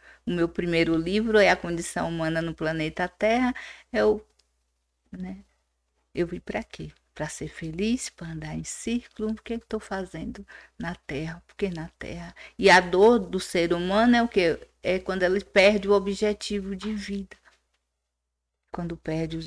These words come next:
o objetivo de ter um foco, aquilo que motiva.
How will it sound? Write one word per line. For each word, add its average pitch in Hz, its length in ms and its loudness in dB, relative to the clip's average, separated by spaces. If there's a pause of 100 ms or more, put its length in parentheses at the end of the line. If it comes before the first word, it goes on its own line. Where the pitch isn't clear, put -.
o - 20 -4
objetivo 160 840 -10
de 156 160 -10
ter 170 200 -6
um 170 100 -6
foco, 165 560 -6
aquilo 165 380 -6
que - 180 -14
motiva. 185 800 -4